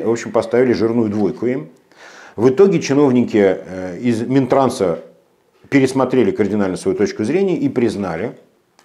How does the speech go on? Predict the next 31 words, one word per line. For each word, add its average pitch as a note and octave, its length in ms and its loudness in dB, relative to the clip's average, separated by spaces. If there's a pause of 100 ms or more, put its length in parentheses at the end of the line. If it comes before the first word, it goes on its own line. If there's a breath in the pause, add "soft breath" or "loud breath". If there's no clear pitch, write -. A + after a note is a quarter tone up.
(560 soft breath)
э, G2 280 -6
собственно, B2 340 -2
вот A2+ 80 0
этот A2 220 2
Гарипов A#2 420 0
признал, A2+ 580 -2 (180 loud breath)
что - 260 -2
есть B2 300 0
ещё - 220 -6
им F2 120 -6
над F2+ 120 -8
чем E2+ 200 -10
поработать, F2+ 480 -6
да, F2 120 -4
есть F2 200 -6
там D#2+ 140 -14
проблемки. D#2 560 -12 (280 loud breath)
Ну, C#3 160 2
а E3+ 80 4
вот D#3+ 180 0
чиновник D#3 460 0
мэрии, F#3+ 380 4
э, G2+ 640 0
вот G2 140 -2
этот G#2 220 0
самый G#2 280 0
Кирилл, C3+ 400 0
остаётся, A2 600 0
остался A#2 340 -2
при G#2+ 160 -4
своём. E2+ 460 -4